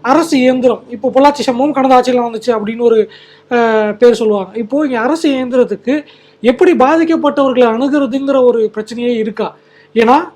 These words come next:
அஹ், அண்ணா நகர் ப-, சிறுமி வன்கொடுமை வழக்கிலையும் வந்து காவல்துறை சரியா கையாளல, உயர்நீதிமன்றம் வரைக்கும் போச்சு. அம்ஜிக்கரையில அந்த ஒரு, அஹ், வீட்டில்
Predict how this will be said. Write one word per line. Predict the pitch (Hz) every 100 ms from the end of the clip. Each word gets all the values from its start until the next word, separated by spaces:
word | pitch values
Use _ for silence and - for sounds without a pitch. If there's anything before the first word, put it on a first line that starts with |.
| _ _ _
அஹ், | 233 220 214 208 208
அண்ணா | 196 247 294
நகர் | 285 269
ப-, | - 247 233 226
சிறுமி | 220 247 254
வன்கொடுமை | 240 240 247 240
வழக்கிலையும் | 233 220 247 254 277 - 226
வந்து | 226 247
காவல்துறை | 240 247 247 226 220
சரியா | 196 233 233
கையாளல, | 214 226 220 220 226 208 _ _ -
உயர்நீதிமன்றம் | 254 247 233 214 208 190
வரைக்கும் | 202 208 208
போச்சு. | 185 - -
அம்ஜிக்கரையில | 240 262 262 247 233 247
அந்த | 233
ஒரு, | 226 214 202 196 - - _ _ -
அஹ், | 226 214 208 196 196
வீட்டில் | 240 240 247 226 202 190